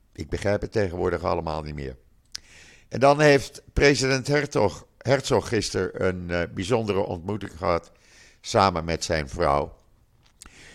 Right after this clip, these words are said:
Met Arabische vrouwen die, eh, geliefden hebben vermo-, verloren door moorden in die Arabische gemeenschap. Dat kunnen kinderen zijn geweest, dat kunnen mannen zijn geweest,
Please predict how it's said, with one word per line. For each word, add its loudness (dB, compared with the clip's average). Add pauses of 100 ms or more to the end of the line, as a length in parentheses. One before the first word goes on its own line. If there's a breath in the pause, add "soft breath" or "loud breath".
(180 loud breath)
Met 2
Arabische 6
vrouwen 4
die, -4 (320)
eh, 2
geliefden 2
hebben 0
vermo-, -6
verloren -2
door -2
moorden -4
in -8
die -2
Arabische -2
gemeenschap. -6 (540 soft breath)
Dat -8
kunnen 0 (260)
kinderen 2
zijn 4
geweest, 2
dat -2
kunnen -4
mannen 2
zijn 0
geweest, 0